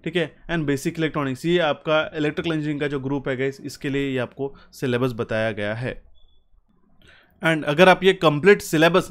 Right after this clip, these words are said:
सीबीटी टू की, अब देखिए सीबीटी वन तो काफ़ी सारे स्टूडेंट but obvious से तैयारी करोगे,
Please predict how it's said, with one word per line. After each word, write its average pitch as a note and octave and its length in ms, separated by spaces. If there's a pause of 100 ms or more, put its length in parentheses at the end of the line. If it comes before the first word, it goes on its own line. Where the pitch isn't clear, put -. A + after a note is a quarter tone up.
सीबीटी F3 400
टू F#3+ 100
की, F#3+ 120
अब C#3 120
देखिए F3+ 200
सीबीटी E3+ 340
वन F#3+ 160
तो G3 100
काफ़ी G3 300
सारे F#3+ 200
स्टूडेंट F#3 440
but D#3+ 120
obvious F3 280
से F3+ 120
तैयारी D#3+ 300
करोगे, D#3 380